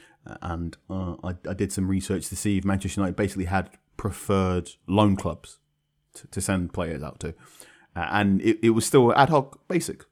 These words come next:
basis. You know, they, it was just, rather than say, "We're gonna play in this certain style and our first team's gonna play in this certain style, so we're gonna make sure that every single player go-, that goes out on loan from under twenty-threes goes to a team where you're gonna play Manchester United esque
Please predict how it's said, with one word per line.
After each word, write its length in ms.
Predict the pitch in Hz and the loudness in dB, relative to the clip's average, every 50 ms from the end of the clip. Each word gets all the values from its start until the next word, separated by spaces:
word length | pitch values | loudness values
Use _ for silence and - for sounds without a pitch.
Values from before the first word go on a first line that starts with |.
| _ _ - | _ _ 6
basis. 400 | 156 156 143 - - - - - | 6 6 6 4 0 -6 -6 -6
You 60 | 107 | -6
know, 140 | 98 95 98 | -6 -6 -2
they, 100 | - 98 | 0 0
it 180 | 95 - 67 85 | 0 0 0 -2
was 120 | 95 95 | -2 -2
just, 180 | 92 90 - - - | -2 -4 -8 -6 0
rather 260 | 113 107 104 104 101 | 2 4 4 4 4
than 280 | 95 95 87 87 87 - | 2 0 -2 -2 -4 -6
say, 400 | - - 90 87 87 85 82 - _ _ _ _ _ _ _ _ _ _ _ _ _ _ - | -6 -6 -4 -4 -4 -6 -6 -10 _ _ _ _ _ _ _ _ _ _ _ _ _ _ 2
"We're 160 | 104 110 110 | 6 6 8
gonna 160 | 98 101 98 | 8 6 4
play 420 | 98 - 98 95 90 90 90 80 - - _ _ _ _ | 2 2 0 2 2 2 0 -2 -6 -12 _ _ _ _
in 160 | - 92 85 | -6 -4 0
this 160 | 87 107 104 - | 0 0 2 2
certain 240 | - 101 90 87 | 0 0 0 -2
style 320 | 87 - - 95 98 90 90 | -4 -2 -2 0 0 0 0
and 100 | 85 87 | -2 -4
our 60 | 82 | -4
first 280 | - - 101 95 - - | -2 -2 -2 0 -2 -2
team's 160 | 98 92 92 | -4 -4 -4
gonna 120 | - 90 | -6 -8
play 200 | 85 - 92 87 | -8 -8 -8 -8
in 40 | 85 | -8
this 120 | 92 90 | -8 -6
certain 240 | - - 95 85 87 | -6 -6 -6 -6 -6
style, 280 | 90 - - 90 90 90 | -8 -6 -4 -4 -4 -4
so 120 | - - | -4 -6
we're 40 | 87 | -6
gonna 140 | 87 92 92 | -4 -4 -4
make 180 | 92 98 98 | -4 -4 -4
sure 360 | - - - 95 95 92 87 - - - _ _ - _ _ - | -4 -2 0 0 0 0 -2 -4 -12 -20 _ _ -20 _ _ -4
that 140 | - 95 90 | -4 -2 -2
every 200 | 107 92 104 101 | -2 -2 -2 -2
single 280 | - 104 98 95 95 | -2 -2 -2 -2 -2
player 280 | 95 - 104 95 92 92 | -4 -2 -2 -2 0 -2
go-, 160 | 87 - 92 | -2 -2 -4
that 80 | 85 85 | -4 -2
goes 240 | - 95 92 87 95 | -2 -2 -2 0 -2
out 120 | 90 82 | -4 -4
on 100 | 82 90 | -4 -4
loan 140 | 90 90 87 | -4 -4 -4
from 120 | 85 90 | -4 -6
under 120 | 87 85 87 | -6 -6 -8
twenty-threes 560 | - - 87 87 87 - 90 90 87 85 - _ _ _ _ | -8 -8 -8 -8 -6 -6 -6 -6 -6 -8 -12 _ _ _ _
goes 280 | - 92 92 90 - - | -2 0 0 0 -2 -4
to 100 | 92 90 | -6 -6
a 40 | 82 | -6
team 260 | - - 90 87 87 | -6 -4 -4 -4 -4
where 120 | 87 87 | -4 -4
you're 100 | 87 - | -4 -4
gonna 160 | 92 90 87 | -6 -6 -6
play 420 | 82 - - 95 87 90 90 85 - _ _ _ _ _ _ _ - | -8 -8 -8 -8 -6 -6 -6 -8 -10 _ _ _ _ _ _ _ -2
Manchester 560 | 95 101 101 98 95 95 95 92 - - 98 | 0 2 2 2 2 0 -2 -2 -2 -2 -2
United 440 | 92 90 90 92 95 - 87 - - _ _ _ _ _ _ _ - - 110 - - - | -2 -2 -2 -2 -4 -6 -8 -8 -12 _ _ _ _ _ _ _ -4 -2 -2 -2 -2 0
esque 440 | - - - - - - - - - | 0 0 0 0 -2 -6 -10 -12 -16